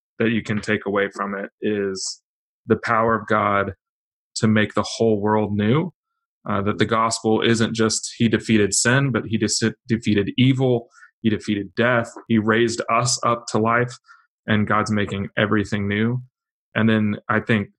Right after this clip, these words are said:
what's interesting is Paul ends with, like, locating each Christian in this faceless, nameless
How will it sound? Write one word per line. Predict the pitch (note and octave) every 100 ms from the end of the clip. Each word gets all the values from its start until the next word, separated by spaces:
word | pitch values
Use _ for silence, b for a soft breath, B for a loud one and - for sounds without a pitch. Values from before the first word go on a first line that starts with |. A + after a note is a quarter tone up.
| _
what's | - A2
interesting | B2 B2+ B2 - A2 G#2
is | G#2 F#2+ - - - _ _ _ _ _ _ -
Paul | - A2+ G#2
ends | - B2 C#3 A2 A2
with, | G#2+ -
like, | A2 G#2+ -
locating | A2 A2+ - A2+ G#2 G#2 G2
each | A2 -
Christian | - B2 - G2+ F#2+ F#2+ -
in | G#2+ G#2
this | G2 F#2+ - - b b b _ _
faceless, | - A#2 G#2+ - A2 G#2+ -
nameless | G#2+ G#2+ G#2 G2+ F#2+ -